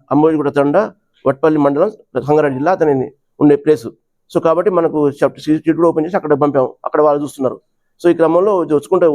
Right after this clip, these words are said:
ట్రయల్ అటెండ్ కూడా, అవ్వకుండా కూడా ఇంత పని చేశాడు. So ఈరోజు రిమాండ్ చేసి పంపిస్తున్నాం. ఆయన దగ్గర నుంచి మనం అది ఆ అమ్మాయికి సంబంధించిన ఉల్లు సాయం చేసుకున్నాం, దాంతోపాటు రాయి, ఉపయోగించిన రాయి, ఆ కట్టె అవన్నీ ఉపయోగించి అవన్నీ కూడా సీజ్ చేశాము. సీజ్ చేసి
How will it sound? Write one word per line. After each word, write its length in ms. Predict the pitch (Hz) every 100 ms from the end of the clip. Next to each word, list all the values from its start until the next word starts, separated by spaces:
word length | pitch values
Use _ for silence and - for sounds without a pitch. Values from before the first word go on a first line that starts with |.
| 135
ట్రయల్ 200 | 151 170 170
అటెండ్ 180 | 170 170
కూడా, 100 | 160 160 180 -
అవ్వకుండా 260 | 143 147 160
కూడా 100 | 165 208
ఇంత 100 | 151
పని 160 | 147 143
చేశాడు. 260 | 131 131 185 _ _ _ _
So 60 | 139
ఈరోజు 240 | 135 151 143 127 - _ _ -
రిమాండ్ 220 | 139 143 135
చేసి 160 | 165 190 -
పంపిస్తున్నాం. 400 | 135 - - 180
ఆయన 100 | 143
దగ్గర 140 | 147 151
నుంచి 140 | 151 151
మనం 140 | 147 135 127 _ _ _ -
అది 180 | 127 135
ఆ 40 | 131
అమ్మాయికి 240 | 143 147 139
సంబంధించిన 360 | 139 135 135 135 120 - _ _ -
ఉల్లు 120 | 139
సాయం 160 | 147 143
చేసుకున్నాం, 280 | 143 139 156 143
దాంతోపాటు 300 | 135 135 135
రాయి, 180 | 139 147 151
ఉపయోగించిన 280 | 143 151 135 135
రాయి, 180 | 139 156 _ _ -
ఆ 40 | -
కట్టె 220 | 139 139 143
అవన్నీ 200 | 131 143 135
ఉపయోగించి 260 | 139 131 123
అవన్నీ 180 | 135 139
కూడా 120 | 160 185 _ _ -
సీజ్ 160 | 147 147
చేశాము. 300 | 139 135 190 - _ _ -
సీజ్ 160 | 139
చేసి 160 | 147 165